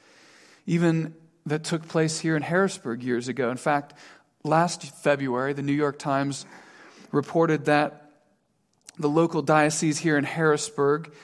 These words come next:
declared bankrupts to, quote, "protect from creditors as it faced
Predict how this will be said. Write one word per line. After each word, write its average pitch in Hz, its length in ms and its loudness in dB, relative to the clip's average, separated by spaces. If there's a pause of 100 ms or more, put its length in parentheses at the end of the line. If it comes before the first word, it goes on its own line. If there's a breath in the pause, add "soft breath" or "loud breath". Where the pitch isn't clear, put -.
(420 loud breath)
declared 165 520 0
bankrupts 151 580 0
to, 139 240 -2
quote, 147 580 -2
"protect 160 600 -4
from 143 260 -2
creditors 139 640 0
as 135 140 -4
it - 100 -6
faced - 720 -4